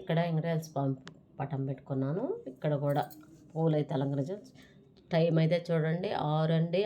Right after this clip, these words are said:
ఆరు గంటలకల్లా కూడా అన్నీ కూడా చేసేసుకుంటాను. పనులన్నీ కూడా నైటే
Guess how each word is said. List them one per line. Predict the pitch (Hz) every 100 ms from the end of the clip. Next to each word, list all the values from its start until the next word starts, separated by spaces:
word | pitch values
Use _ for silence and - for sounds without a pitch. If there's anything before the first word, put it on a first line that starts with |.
| 190 165
ఆరు | 160 156
గంటలకల్లా | 151 147 165 170 160 160
కూడా | 160 202 262 - - - - -
అన్నీ | 156 160 156 160
కూడా | 180 170
చేసేసుకుంటాను. | 160 165 160 - 135 135 147 226 392 381
పనులన్నీ | - 165 170 190 208
కూడా | 208 165 156
నైటే | 160 170 208